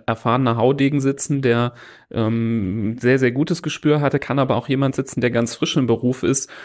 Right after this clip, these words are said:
Und da könnte man sich schon vorstellen, dass vielleicht, ähm, ja, so ein gewisses, äh, Setup an Standardfragen für solche Situationen,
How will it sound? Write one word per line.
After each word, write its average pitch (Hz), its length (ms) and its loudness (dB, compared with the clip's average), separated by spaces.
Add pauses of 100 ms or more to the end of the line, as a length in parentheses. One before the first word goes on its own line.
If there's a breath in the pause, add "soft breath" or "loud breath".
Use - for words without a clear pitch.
(120)
Und 117 140 -2
da 117 100 2
könnte 127 200 -2
man 120 100 2
sich 113 160 -2
schon 131 220 0
vorstellen, 127 600 2
dass 113 240 0
vielleicht, 117 640 -2
ähm, 110 320 -2 (340 loud breath)
ja, 107 180 -2
so 113 140 0
ein 107 180 -2
gewisses, 117 600 0
äh, 107 340 0
Setup - 680 -2
an 117 160 0
Standardfragen 117 720 0
für 117 120 -2
solche 117 260 0
Situationen, 117 800 0